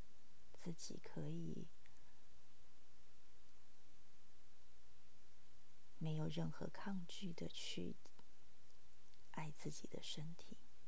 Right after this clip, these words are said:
有抗拒也是很合理、自然的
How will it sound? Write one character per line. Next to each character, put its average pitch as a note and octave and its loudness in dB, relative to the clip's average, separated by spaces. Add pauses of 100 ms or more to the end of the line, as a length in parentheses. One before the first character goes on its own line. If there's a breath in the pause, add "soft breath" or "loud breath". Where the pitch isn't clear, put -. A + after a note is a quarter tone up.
(3750)
有 D#3+ 4
抗 F3+ 2
拒 G3 0
也 E3 0
是 D#3+ 0
很 F#3+ 0 (1400)
合 D3 0
理、 F3 0 (240)
自 - 0
然 - -2
的 F#3 0